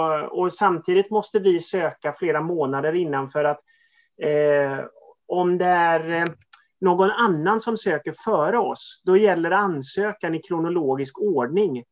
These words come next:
Så ska vi, eh, få tillgång till allmänna platser i form utav, eh,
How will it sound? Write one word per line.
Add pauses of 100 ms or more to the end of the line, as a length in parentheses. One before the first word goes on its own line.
(340)
Så (100)
ska
vi,
eh, (100)
få
tillgång
till
allmänna
platser
i
form
utav,
eh,